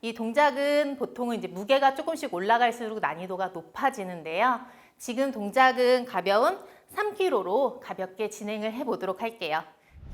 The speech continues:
기립근 강화와 전체적인 코어 근육을, 주변 근육들을 자체적으로 강화를 시켜주는 동작이니까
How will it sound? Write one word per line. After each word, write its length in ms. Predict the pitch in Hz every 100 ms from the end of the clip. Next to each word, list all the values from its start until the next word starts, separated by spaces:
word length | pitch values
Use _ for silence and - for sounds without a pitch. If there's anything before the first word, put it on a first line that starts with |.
| - -
기립근 540 | 262 277 311 302 285 269
강화와 800 | - 185 185 180 208 311 370 -
전체적인 800 | 220 208 285 269 233 226 240 -
코어 420 | - 427 427 427
근육을, 680 | - 208 196 175 202 196 - - -
주변 480 | - 208 233 226 -
근육들을 800 | 208 214 214 190 277 240 - -
자체적으로 800 | - - 220 214 185 190 233 294
강화를 420 | - 170 180 185
시켜주는 520 | 185 220 262 214 208 202
동작이니까 960 | 190 180 214 196 160 156 - 254 269